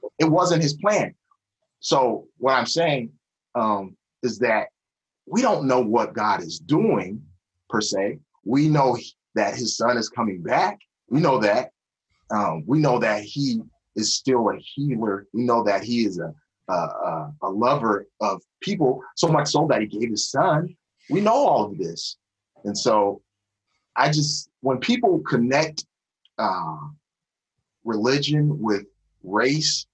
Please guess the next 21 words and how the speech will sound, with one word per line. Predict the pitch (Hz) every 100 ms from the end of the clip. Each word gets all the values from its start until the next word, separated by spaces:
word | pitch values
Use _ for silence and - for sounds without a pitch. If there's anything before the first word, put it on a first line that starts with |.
| _ -
in | 113
such | - 147
a | 135
way | 123 120
where | 117 110
they | 110
feel | 107 131 131
like, | 117 104 - _ _ _
"You | - 214
gotta | 190 214 175 170
do | 160 190
this," | 185 175 - - _ _ _ _
I'm | 247 349
like, | 262 170
Let | 185 302 -
God | 214 202 190 175 - _ _ _ _ _ -
turn | - 170 170 156 120 107
the | 107
hearts | - 123 110 107
of | -
people. | 117 107 - -